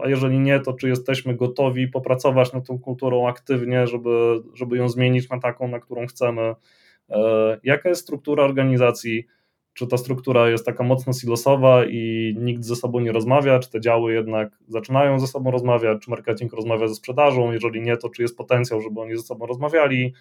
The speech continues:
czy oni się w ogóle lubią, czy mogą się polubić, czy są w stanie w ogóle wyobrazić sobie scenariusz, kiedy realizują tak naprawdę jeden cel, bo marketing i sprzedaż zwykle jest jednak bardzo blisko, e, więc to jest takie fajne pytanie.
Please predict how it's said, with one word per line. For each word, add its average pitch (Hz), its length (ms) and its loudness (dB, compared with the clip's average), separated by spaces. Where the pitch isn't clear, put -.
czy - 120 -14
oni 180 80 -2
się 156 100 -8
w 131 40 -4
ogóle 113 240 -2
lubią, 113 480 2
czy 117 340 -2
mogą 131 300 2
się 127 140 -4
polubić, 110 580 -4
czy 131 120 -2
są 127 160 -2
w 120 40 -4
stanie 120 340 2
w 113 80 -16
ogóle 113 220 -2
wyobrazić 123 580 4
sobie 120 220 -4
scenariusz, 120 560 0
kiedy 117 220 -4
realizują 117 460 0
tak - 140 -16
naprawdę 120 360 0
jeden 117 240 0
cel, 139 240 4
bo 127 80 2
marketing 117 460 -4
i 120 40 -18
sprzedaż 117 340 0
zwykle 117 260 -8
jest 113 120 -4
jednak 120 220 -4
bardzo 123 240 -2
blisko, 135 520 -4
e, 117 640 2
więc 117 240 -10
to 135 120 4
jest 135 160 0
takie 127 220 -4
fajne 123 280 0
pytanie. 113 560 -2